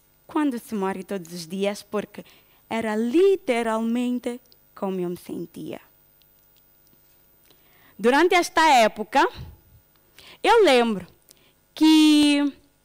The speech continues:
eu procurava o meu antigo parceiro sexual só para me envolver e esquecer todas as outras dores, porque por ser portadora de endometriose, eu tenho dores,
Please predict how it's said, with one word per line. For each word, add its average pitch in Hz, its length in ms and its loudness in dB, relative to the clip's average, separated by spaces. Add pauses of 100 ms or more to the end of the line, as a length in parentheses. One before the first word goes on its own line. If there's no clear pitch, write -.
(640)
eu 294 140 2
procurava 302 540 0
o 262 40 2
meu 277 180 4
antigo 285 360 0
parceiro 220 840 -4
sexual 214 760 -2 (320)
só 381 220 0
para 320 280 2
me 285 140 2
envolver 240 680 0 (300)
e 294 60 2
esquecer 320 600 0
todas 302 360 0
as 220 140 0
outras 233 400 0
dores, 220 280 0
porque - 260 -10
por 247 180 -6
ser 320 360 0
portadora 247 520 -2
de 240 80 -4
endometriose, 247 680 -4
eu 233 60 -2
tenho 370 340 -2
dores, 190 480 -6